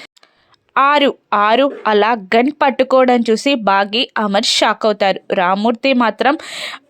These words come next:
గట్టిగా నవ్వుతూ, "అమ్మా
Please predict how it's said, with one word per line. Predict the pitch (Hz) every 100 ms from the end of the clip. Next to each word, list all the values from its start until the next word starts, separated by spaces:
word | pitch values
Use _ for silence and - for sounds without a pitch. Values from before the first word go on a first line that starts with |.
| -
గట్టిగా | 208 175 240 254 311 262 262 269 -
నవ్వుతూ, | 214 196 190 214 208 247 - -
"అమ్మా | 208 202 220 262